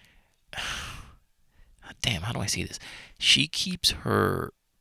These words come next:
trust line very, like, very deeply,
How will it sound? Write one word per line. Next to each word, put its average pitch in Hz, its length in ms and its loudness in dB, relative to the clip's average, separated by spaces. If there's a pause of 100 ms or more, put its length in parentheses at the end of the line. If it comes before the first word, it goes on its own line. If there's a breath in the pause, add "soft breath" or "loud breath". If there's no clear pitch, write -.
(540)
trust - 520 2 (100)
line 117 800 0
very, 78 480 -2
like, - 440 -6 (1120)
very 113 400 2
deeply, 190 680 -6